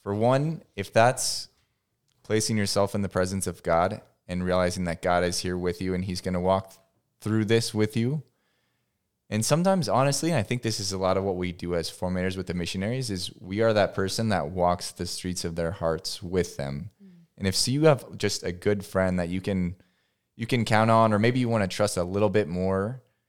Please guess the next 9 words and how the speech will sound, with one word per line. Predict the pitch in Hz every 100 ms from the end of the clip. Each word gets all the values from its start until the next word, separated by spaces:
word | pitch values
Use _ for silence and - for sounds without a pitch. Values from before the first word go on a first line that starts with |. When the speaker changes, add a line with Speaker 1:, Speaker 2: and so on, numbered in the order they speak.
| _ _
Speaker 1:
to | -
just | 92 113 -
explore | 110 - - 104 113
this | 117 110 -
with | 95 104 113
you, | 120 127 165 180 _ _ _ _ _ _ _ -
I | 95
think | 110 104
that's | 87 80 - - -